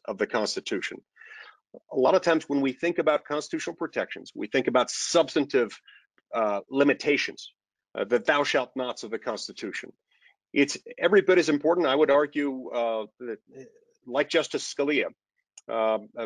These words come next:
before he passed away a, a few years ago, used to say that the substantive protections in the Constitution aren't worth anything. They're not worth more than the paper they're printed on unless you have federalism and separation of powers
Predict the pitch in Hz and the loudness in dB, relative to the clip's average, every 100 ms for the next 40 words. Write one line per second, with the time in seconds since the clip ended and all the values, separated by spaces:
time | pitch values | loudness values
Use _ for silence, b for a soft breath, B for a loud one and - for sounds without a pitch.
0 | 107 113 - 131 113 127 123 123 117 120 | -4 -4 2 2 2 0 0 0 2 2
1 | 113 110 107 - 127 107 104 104 98 107 | 0 -6 -10 -6 -4 -2 0 0 2 2
2 | 127 107 - - 127 113 113 - B B | 2 -2 -4 2 4 4 2 0 B B
3 | B - - - 185 180 170 151 135 127 | B -12 -4 2 2 2 0 0 -2 0
4 | 143 135 117 123 113 127 117 - 95 139 | 0 0 -6 -4 -4 -4 -6 -8 -8 -8
5 | 143 _ _ _ _ - 165 - 151 190 | -8 _ _ _ _ 2 2 2 4 4
6 | 156 185 196 98 - 127 147 151 160 151 | 4 0 0 -6 -10 -6 -4 -2 -2 -2
7 | 120 143 180 139 135 123 117 - 202 196 | -4 -2 -2 -2 -4 -4 -4 0 2 2
8 | 185 170 - 143 104 101 101 135 127 165 | 0 -2 0 0 0 -4 -4 -4 0 0
9 | - 165 139 127 123 - b b b b | 0 -6 -4 -2 -2 -6 b b b b
10 | - 185 180 160 139 139 131 120 - 143 | 2 4 6 4 2 -4 -6 -10 -4 -4
11 | 135 123 120 104 - 110 92 - - | 0 -2 -2 -8 -8 -6 -6 -8 -12